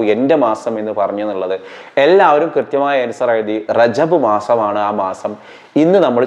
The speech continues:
ചോദിക്കുന്ന ഒരു ചോദ്യം, ഈ ഇസ്ലാമിലെ ഏറ്റവും പ്രശസ്തമായ വളരെ വലിയൊരു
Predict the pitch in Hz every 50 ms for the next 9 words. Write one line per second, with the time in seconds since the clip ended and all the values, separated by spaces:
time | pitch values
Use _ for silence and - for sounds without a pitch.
0 | - 123 110 107 104 - 120 113 117 113 107 - 107 98 95 90 98 87 78 -
1 | - - - - _ - 156 160 - - 127 - - 175 185 185 196 196 196 196
2 | 175 156 147 151 - 143 151 156 151 - 127 117 - 135 - - - 151 139 127
3 | 117 113 113 110 101 92 95 104 110 113 135 147 160 143 123 113 107 110 120 123
4 | 120 120